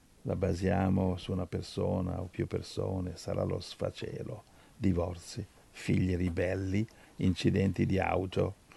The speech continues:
genitori adulteri, bighelloni, genitori bighelloni, genitori oziosi, ubriaconi, genitori telealcolizzati che poi si lamentano:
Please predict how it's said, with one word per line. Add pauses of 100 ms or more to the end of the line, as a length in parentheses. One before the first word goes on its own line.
(160)
genitori
adulteri, (380)
bighelloni,
genitori
bighelloni, (440)
genitori
oziosi,
ubriaconi, (540)
genitori
telealcolizzati
che
poi
si
lamentano: